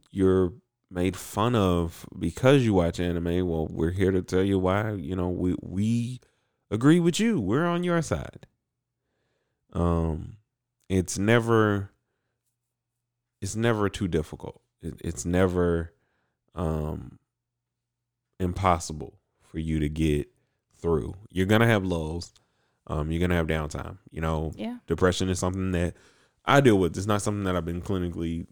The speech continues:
Speaker 1: diagnosed with, but those
Speaker 2: I think a lot of people, more than people realize, deal with a level of depression in some form or
Speaker 1: Yeah.
Speaker 2: fashion.
Speaker 1: You know, wh-, whatever that may be, whether it's from, you know, all the sugar we ingest or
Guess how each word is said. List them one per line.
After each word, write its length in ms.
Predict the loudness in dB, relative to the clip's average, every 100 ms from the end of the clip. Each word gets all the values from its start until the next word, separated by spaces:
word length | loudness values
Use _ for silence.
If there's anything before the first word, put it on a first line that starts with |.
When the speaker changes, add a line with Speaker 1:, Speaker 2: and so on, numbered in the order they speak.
| -10
Speaker 1:
diagnosed 460 | -8 -4 -2 0
with, 220 | 0 0
but 180 | 0 -2 -4
those 300 | -4 0 0
Speaker 2:
I 100 | 0 0
think 300 | -2 -4 -4
a 80 |
lot 260 | -6 -4 -6
of 80 | -6
people, 300 | -8 -8 -8
more 260 | -6 -6
than 160 | -6 -8
people 380 | -10 -12 -12 -12
realize, 560 | -12 -8 -6 -4 -6 -8
deal 260 | -6 -6
with 160 | -6 -8
a 60 |
level 300 | -10 -10 -10 -10
of 80 |
depression 440 | -12 -10 -10 -8 -12
in 120 | -12
some 260 | -12 -12 -12 _ _ -12
form 240 | -8 -8
or 80 | -10 -8
Speaker 1:
Yeah. 100 | -6
Speaker 2:
fashion. 260 | -6 -6 -10 -14 _ _ -4
Speaker 1:
You 140 | 0
know, 260 | 2 2 0
wh-, 300 | -4 -4 -2
whatever 360 | 0 2 2 2
that 400 | 2 0 0 -8
may 220 | -4 -2
be, 200 | 0 0
whether 360 | 0 -2 0 0
it's 140 | -2
from, 440 | -4 -4 -4 -6 -10 _ _
you 120 | -10
know, 160 | -6 -2
all 260 | 0 0 -2
the 160 | -8
sugar 480 | -8 -2 0 0 -2
we 320 | -4 -4 -2
ingest 560 | -2 -2 0 0 -4 -10
or 200 | -8 -10